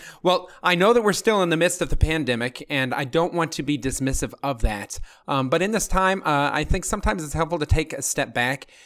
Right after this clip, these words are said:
and look at kind of the bigger picture. And so that's what I wanted to, uh, to dive into today. That's what we wanted to dive into today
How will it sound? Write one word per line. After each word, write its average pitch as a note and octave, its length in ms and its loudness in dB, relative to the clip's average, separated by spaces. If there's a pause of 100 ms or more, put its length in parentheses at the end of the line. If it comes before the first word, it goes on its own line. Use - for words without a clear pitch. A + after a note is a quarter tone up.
(160)
and C#3+ 160 -2
look D3 160 0
at D3+ 120 -2
kind C#3 200 -2
of A2+ 60 -2
the A2 80 -4
bigger C3+ 280 0
picture. D3 520 0 (500)
And C#3+ 100 0
so E3 140 0
that's F#3 260 2
what C4 80 -2
I A#3 60 0
wanted F3 300 0
to, D#3 240 0
uh, C3+ 240 2 (140)
to - 100 -6
dive C#3+ 240 2
into C#3+ 200 -4
today. C3 280 0
That's C3 180 -4
what B2+ 140 -6
we D#3+ 120 2
wanted A2+ 260 -2
to G#2 60 -12
dive G#2+ 220 -4
into A2 220 -10
today G#2+ 400 -10